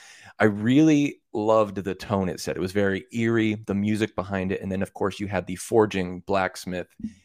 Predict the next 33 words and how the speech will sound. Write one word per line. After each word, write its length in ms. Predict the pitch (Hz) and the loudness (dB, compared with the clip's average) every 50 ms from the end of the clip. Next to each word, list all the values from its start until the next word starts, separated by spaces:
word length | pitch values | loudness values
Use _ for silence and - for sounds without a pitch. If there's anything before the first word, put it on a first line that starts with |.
| _ _ | _ _
hammering 560 | - - 107 98 90 85 87 85 - - - _ _ _ - | -10 -4 -2 -2 -2 -2 -4 -6 -6 -10 -14 _ _ _ -10
that 140 | 85 71 76 | -10 -8 -8
you 80 | 95 | -8
heard. 360 | 85 - 73 62 - - _ _ _ _ _ _ _ _ - | -8 -6 -8 -8 -8 -10 _ _ _ _ _ _ _ _ 0
And 100 | 98 117 | 4 6
that, 80 | 120 | 6
of 100 | 117 - | 6 4
course, 240 | - - 104 92 - | 4 2 2 2 2
was 140 | 95 90 92 | -4 -6 -6
referring 380 | 87 - - 95 92 82 87 | -6 -4 -4 -2 -2 -2 -4
to 280 | - - - 87 90 90 | -8 -8 -10 -10 -10 -10
the 140 | 90 - - - | -10 -12 -10 -6
armorer 520 | 98 95 95 92 78 62 - - - - _ _ - | -4 -2 -2 -2 -4 -6 -8 -10 -12 -18 _ _ -8
who 260 | 107 92 90 87 85 | -6 -6 -6 -6 -8
made 460 | - 98 95 90 87 90 87 87 90 - _ _ _ _ _ _ _ _ _ _ | -6 -6 -6 -4 -4 -4 -6 -8 -10 -16 _ _ _ _ _ _ _ _ _ _
the 100 | - 104 | -4 -4
first 320 | 98 - - 127 131 127 - | 0 4 6 8 8 8 6
appearance 420 | 110 - - 101 92 87 85 - - | 2 2 2 0 0 0 -2 -4 -6
on 220 | - 95 90 90 85 | -6 -6 -6 -6 -8
screen. 400 | - - - 87 80 - - - _ _ _ _ _ _ _ - - _ - - - - - | -10 -12 -10 -10 -10 -10 -12 -16 _ _ _ _ _ _ _ -20 -20 _ -20 -20 -20 -6 2
I 100 | - 120 | 4 6
really 300 | 127 123 135 156 170 180 | 6 8 8 8 8 10
liked 220 | 165 131 120 120 | 10 8 6 6
the 80 | - 135 | 2 -4
tone 300 | - - 143 165 196 156 | -2 2 2 4 4 4
they 100 | 98 95 | 2 0
set. 240 | - - - - - _ _ - | -2 -4 -8 -8 -10 _ _ -2
You 100 | 107 107 | 0 2
know, 160 | 101 101 117 | 2 2 2
it, 200 | 110 117 113 - _ - | 0 -2 -6 -8 _ -8
it 160 | - 113 104 | -8 -4 0
wasn't 420 | 113 131 127 131 135 135 - 110 | 0 0 0 0 -2 -6 -6 -4
that 240 | 113 107 110 110 104 | -4 -2 -2 -2 -4